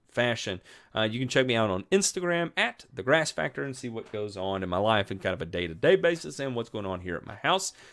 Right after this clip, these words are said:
Or you can find me over on the lawn forum dot com as The Grass Factor. I tend to lurk more than I participate over on the lawn forum dot com. And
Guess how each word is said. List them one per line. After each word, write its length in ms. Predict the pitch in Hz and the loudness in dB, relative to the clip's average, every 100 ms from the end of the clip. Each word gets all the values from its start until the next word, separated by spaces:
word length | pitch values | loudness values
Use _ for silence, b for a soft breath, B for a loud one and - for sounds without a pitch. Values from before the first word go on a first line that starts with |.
| B B | B B
Or 400 | 226 147 165 - B | 8 8 6 -2 B
you 100 | 175 | -6
can 80 | 170 | 0
find 220 | 156 156 | 2 2
me 120 | 156 | 0
over 400 | - 120 127 139 | 0 0 2 -2
on 260 | - 101 101 | 0 -2 0
the 60 | |
lawn 220 | 98 95 95 | 2 2 2
forum 220 | 98 92 | -2 -2
dot 180 | 82 - | -6 -2
com 400 | - - 151 - | 2 4 2 0
as 300 | 180 185 180 | 0 2 0
The 180 | - 117 | -2 -4
Grass 320 | 139 151 151 | 2 4 4
Factor. 460 | - 92 85 69 - | 2 0 -2 -4 -4
I 160 | 104 104 | -2 -2
tend 340 | - 117 107 | 0 0 0
to 140 | - 104 | 0 2
lurk 320 | 107 151 - | 8 8 6
more 220 | 123 135 | 2 4
than 140 | 131 123 | 4 2
I 100 | 123 | 0
participate 640 | 127 165 170 - 175 - | -2 -2 -2 2 0 2
over 300 | 160 156 151 | 0 2 2
on 260 | 143 139 127 | 2 2 0
the 80 | |
lawn 220 | 120 123 120 | 2 2 2
forum 240 | 110 104 | -2 0
dot 200 | 92 - | -2 -2
com. 360 | 139 156 156 - B B B B - | 2 4 4 0 B B B B 0
And 540 | 113 113 113 117 | 4 6 6 6